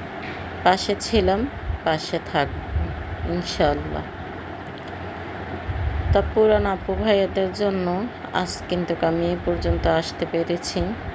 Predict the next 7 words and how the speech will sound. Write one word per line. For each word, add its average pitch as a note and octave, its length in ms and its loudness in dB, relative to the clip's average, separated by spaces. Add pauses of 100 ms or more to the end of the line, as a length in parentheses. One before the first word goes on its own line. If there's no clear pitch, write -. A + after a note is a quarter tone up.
(180)
তাদেরকে E3 540 4 (560)
আমার E3+ 200 0 (100)
মন E3 160 4 (220)
থেকেই F3+ 380 2 (1200)
ভালোবাসা, E3 560 2 (100)
শুভেচ্ছা D#3+ 520 0 (120)
জানাই। D3+ 340 4